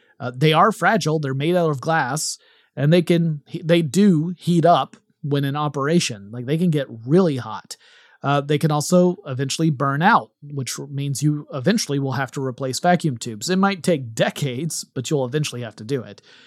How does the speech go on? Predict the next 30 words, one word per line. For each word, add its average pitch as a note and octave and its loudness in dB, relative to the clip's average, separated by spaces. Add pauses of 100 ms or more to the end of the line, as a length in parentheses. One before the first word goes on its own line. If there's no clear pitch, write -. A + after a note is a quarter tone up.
(580)
Transistors F#3+ 4
would D#3+ 2
also D3+ 0
allow C#3+ -2
for C3+ -4
miniaturization. C3+ -2 (240)
In C#3+ -4
fact, D3+ 0
the C#3+ -2
development C#3 -6
of C3+ -10
the B2+ -10
transistor C3+ -4
is B2+ -6
why B2+ -4
we're C3+ -4
able C3+ -4
to C3+ -6
have C3 -6
things C#3+ -2
like C3+ -8
smartphones B2 -4
and A#2+ -10
modern C3 -6
computers. B2+ 2 (840)
But D#3+ 4
in E3 6
the D3 2
audio A#3 2
world, A#2+ -4